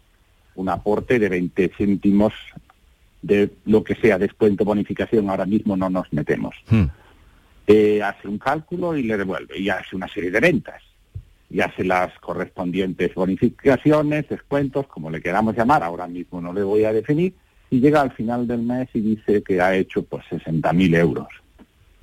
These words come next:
Speaker 1: Y va a Hacienda y se lo presenta. El Real Decreto dice exactamente que si no se hace correctamente no se recupera. Usted me dice cuál es la situación que queda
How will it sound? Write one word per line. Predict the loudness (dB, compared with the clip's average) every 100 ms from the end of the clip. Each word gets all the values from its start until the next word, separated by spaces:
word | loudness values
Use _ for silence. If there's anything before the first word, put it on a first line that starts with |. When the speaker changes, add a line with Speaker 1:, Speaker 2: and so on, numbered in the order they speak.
| -20 _ _ _ 2
Speaker 1:
Y | 6
va | 6
a | 4
Hacienda | 0 -2 0 0 -2
y | -4
se | -8
lo | -8
presenta. | -6 -4 -4 -4 -10 _ _ _ _ _ _ -4
El | -2
Real | 0 0 0
Decreto | 0 0 0 0
dice | -2 0 -2
exactamente | -2 -6 -6 -6 -4 -4 -4
que | -6
si | -4
no | -2 0
se | 0
hace | 0 0
correctamente | -2 -4 -2 -4 -2 -2 -2
no | -2
se | -4
recupera. | -6 -6 -8 -10 -16 _ _ _ _ _ _ _ _ _ -20 -20 -4
Usted | -2 4 4
me | 6
dice | 4 2 -2
cuál | 2 2
es | 2 2
la | 0
situación | -2 -2 -2 0 2
que | 2
queda | 2 2 0